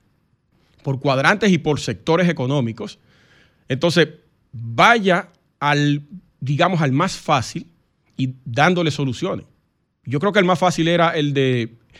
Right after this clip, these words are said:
el cuadrante de la, de la parte industrial, que está por allá por las Américas. Y luego de ahí venir al, al cuadrante del turismo,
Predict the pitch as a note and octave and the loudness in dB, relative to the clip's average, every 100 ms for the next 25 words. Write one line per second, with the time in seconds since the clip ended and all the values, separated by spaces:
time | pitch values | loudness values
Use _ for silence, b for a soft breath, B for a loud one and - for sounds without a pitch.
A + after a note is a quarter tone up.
0 | b B2 B2+ C#3 B2 C#3+ F#3 - F#3 G3 | b -6 -4 -2 0 2 0 0 -4 -2
1 | D#3+ C3 B2+ A#2 G#2+ B2+ A#2+ A2+ D3+ E3+ | -6 -2 0 -2 -4 -6 -4 -2 -2 0
2 | D#3+ C3+ B2+ - B2 G#2+ E2 - - - | 0 0 -4 -4 -2 -2 -6 -16 -16 -8
3 | B2+ D3 C3+ C#3+ C#3 C3 A2 G2 A#2 G#2 | -6 -2 0 2 0 -2 -4 -4 -4 -6
4 | D#2+ - _ _ _ _ _ _ _ G2+ | -10 -16 _ _ _ _ _ _ _ -6
5 | B2 D3+ D#3 D#3+ E3+ D3+ D#3+ F3+ F3 b | 0 2 4 4 6 6 6 4 2 b
6 | b b - A2+ A#2+ B2 A#2 A#2 A#2 G#2+ | b b -4 -2 0 -2 -2 -2 -2 -4
7 | A2 A#2 A#2 D3 C#3+ C#3 C3+ B2+ A#2+ D#3 | -4 -4 -2 -2 0 -2 -2 -6 -2 -2
8 | A3+ D#3 D#3+ G3 | 0 0 0 -2